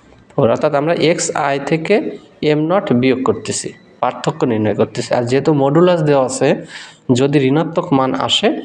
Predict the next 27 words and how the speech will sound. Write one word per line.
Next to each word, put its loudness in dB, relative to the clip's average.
তাহলে -2
সেটাকে 0
আমরা -2
ঋণাত্মকটা 0
গ্রহণ 0
করব -2
না, 0
আমরা 0
কোনটা -2
করব? 0
ধনাত্মক 0
মানটাকে 0
গ্রহণ 2
করব। 2
তো 2
এইট 0
মাইনাস 2
এইট 2
হচ্ছে 0
জিরো, 2
এইট 2
মাইনাস 2
সিক্স -2
হচ্ছে -4
টু 2
হয়েছে 2
আগেরটা, 0